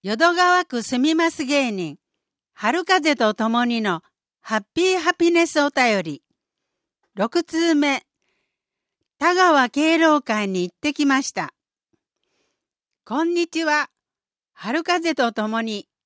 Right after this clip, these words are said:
安尾です。先日は田川敬老会にお邪魔させていただきました。田川小学校の体育館は最近リニューアルしたようで、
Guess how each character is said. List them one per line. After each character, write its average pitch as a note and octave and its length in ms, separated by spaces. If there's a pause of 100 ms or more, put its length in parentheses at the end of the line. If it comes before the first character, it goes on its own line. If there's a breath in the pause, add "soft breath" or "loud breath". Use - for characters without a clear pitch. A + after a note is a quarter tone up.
安 F3+ 340
尾 E4 140
で D4 220
す。 - 260 (1120)
先 D#4+ 340
日 D#4+ 280
は C4 340 (180)
田 D#4 160
川 E4 320
敬 C#4 300
老 C4 200
会 F#3+ 280
に F3+ 100
お E3+ 40
邪 F3+ 260
魔 D4+ 160
さ D4 140
せ C#4+ 180
て C4+ 160
い B3 60
た B3 120
だ B3 160
き B3 100
ま A#3 160
し - 80
た。 D#3+ 220 (1600)
田 A3+ 160
川 E4+ 360
小 E4+ 300
学 D#4 240
校 G#3+ 180
の G#3 180
体 B3 300
育 B3 200
館 F#3+ 280
は E3+ 240 (120)
最 C4 420
近 C#4+ 320
リ G3+ 160
ニ C#4+ 100
ュ E4+ 140
ー C4+ 80
ア A3 80
ル G3 100
し - 80
た G#3 160
よ G#3 200
う F#3 60
で、 D#3+ 200